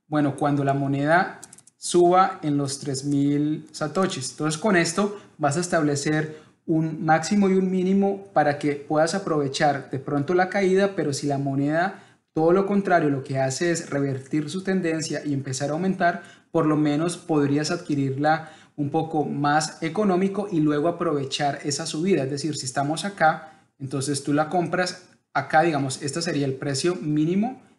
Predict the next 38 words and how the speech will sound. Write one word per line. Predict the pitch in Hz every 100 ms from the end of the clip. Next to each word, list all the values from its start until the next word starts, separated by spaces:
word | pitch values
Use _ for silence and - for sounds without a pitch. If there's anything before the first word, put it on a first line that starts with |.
| _ -
luego | 139 135
acá | 127 127
sería | 143 139
el | 135
precio | 147 139 185
máximo, | 190 170 - 202 240 - _ _ _
y | 151
si | 139
la | 143 127
compras | 151 139 190
acá, | 220 220 180
luego | 156 147 160
podrías | 160 143 139 147
aprovechar | 170 160 131 127 135
esta | 131 165
subida. | 147 185 175 123 123
Eso | - 165
es | 165 165 - - -
básicamente | 139 175 170 151 135 160
lo | 165
que | 165
se | 131 135
busca | 135 135 - 165 160 165 -
con | 139 131 131 131
el, | 135 - _
con | 147
la | 131
opción | 127 151 147
Stop | 139 - 135 156
Limit. | 185 151 127 - - _ -
Lo | 151
mismo | 170 180
sucedería | 214 208 180 151 143 160 190
si | -
la | 139
quisieras | 139 135 139 139
vender. | 160 190 185
Entonces, | 123 143 135 160